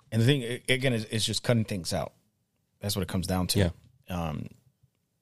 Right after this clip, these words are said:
Speaker 1: we can all, like I said, we can all find a little bit of extra cash. It's just cutting things out. And it's,
Speaker 2: Yeah.
Speaker 1: it's always tough the first few times 'cause it's like, "Okay, I'm used to doing this." It's, so you're gonna have to go against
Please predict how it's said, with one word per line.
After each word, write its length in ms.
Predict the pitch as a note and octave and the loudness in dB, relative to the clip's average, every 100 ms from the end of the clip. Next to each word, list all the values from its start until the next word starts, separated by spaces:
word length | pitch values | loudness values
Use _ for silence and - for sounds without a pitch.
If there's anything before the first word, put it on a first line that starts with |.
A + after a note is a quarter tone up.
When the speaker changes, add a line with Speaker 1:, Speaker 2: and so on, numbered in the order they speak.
| - | -6
Speaker 1:
we 100 | A#2+ | 0
can 100 | B2 | 4
all, 140 | D3 | 4
like 120 | A#2+ F#2 | 2 -2
I 20 | |
said, 200 | F#2+ E2+ | -4 -4
we 60 | |
can 120 | G2 A2 | -4 -2
all 120 | B2+ | -2
find 180 | G2 G2+ | 0 0
a 20 | |
little 120 | G2 | 0
bit 100 | - | 0
of 60 | F2 | -2
extra 200 | - - | -4 -6
cash. 320 | - D2 - | -4 -2 -2
It's 100 | F2+ | -2
just 200 | G2 - | -4 -2
cutting 220 | G2+ D#2+ | 0 0
things 300 | - D2 - | 0 0 0
out. 200 | C2+ A1+ | 0 -2
And 160 | - G2+ | 2 2
it's, 300 | G2 C2 - | 4 0 -2
Speaker 2:
Yeah. 40 | A2+ | -2
Speaker 1:
it's 100 | F#3 | 2
always 260 | D3+ A2 | 4 4
tough 240 | - A#2 - | 2 2 2
the 100 | F#2+ | -2
first 320 | - F#2 - | 0 0 0
few 180 | - E2 | -2 -4
times 340 | - D2+ D2+ | -2 -4 -6
'cause 160 | - E2+ | -6 -6
it's 140 | F2 | -6
like, 160 | - G1+ | -6 -6
"Okay, 200 | - - | -6 -2
I'm 100 | G2 | 4
used 200 | B2 B2+ | 6 6
to 60 | A#2 | 4
doing 200 | G2 F#2 | 2 0
this." 240 | E2 C#2+ - - - - | -2 -6 -12 -20 -18 0
It's, 120 | G#2+ | 8
so 140 | B2+ A#2+ | 10 10
you're 220 | A2+ B2+ | 10 8
gonna 100 | C3 | 10
have 100 | B2 | 8
to 60 | A2+ | 6
go 400 | A#2+ A2+ G#2 G#2 | 6 6 4 2
against 640 | G#2+ G2+ G#2+ G#2 - - | 4 8 8 8 4 2